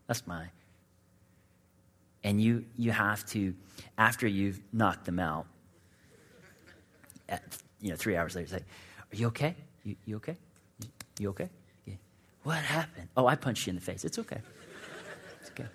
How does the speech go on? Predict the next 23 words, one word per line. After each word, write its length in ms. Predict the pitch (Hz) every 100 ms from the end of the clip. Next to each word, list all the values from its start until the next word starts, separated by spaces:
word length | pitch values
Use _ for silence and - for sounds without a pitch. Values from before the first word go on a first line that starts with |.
| -
That 100 | 110
was 120 | 117
my 160 | 120 110
fist." 380 | - 104 - - - - - - - - - - - - - - - - - - - - - - - - -
But 60 |
anyway, 180 | 113 101
come 140 | 95 131
on, 80 | -
let's 140 | 120
get 120 | 139
up. 100 | 113 -
Let's 120 | 110
get 120 | 104
up. 120 | 95 - - - -
"Hey, 160 | -
listen. 500 | 95 92 101 - 80 92 - - - _ - 95
You 140 | 85
just, 440 | - - 104 -
let's 220 | 110 - -
just 240 | - -
sit 160 | - -
right 180 | 78 -
there. 260 | - 110